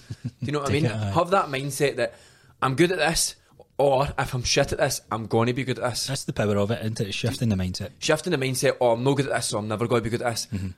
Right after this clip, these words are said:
Speaker 2: I'm no good at this, so I'm fucking gonna be good at it,
Speaker 1: Mm-hmm.
Speaker 2: and I'm gonna fucking smash it."
Speaker 1: No, I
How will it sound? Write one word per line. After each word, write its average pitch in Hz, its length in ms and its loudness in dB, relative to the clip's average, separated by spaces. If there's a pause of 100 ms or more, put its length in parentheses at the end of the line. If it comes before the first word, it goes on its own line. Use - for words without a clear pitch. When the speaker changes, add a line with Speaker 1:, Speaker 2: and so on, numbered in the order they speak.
(120)
Speaker 2:
I'm 117 240 -2
no 147 100 2
good 143 140 0
at 131 60 0
this, 127 280 -2
so - 140 -4
I'm 107 60 -4
fucking 127 340 -4
gonna 104 160 -2
be 113 80 -2
good 120 120 -2
at 113 100 -2
it, - 60 -20 (160)
Speaker 1:
Mm-hmm. - 40 -6
Speaker 2:
and - 140 -6
I'm 113 100 -4
gonna 117 100 4
fucking 110 220 -6
smash 101 320 -8
it." - 100 -12 (160)
Speaker 1:
No, 110 140 4
I 101 80 2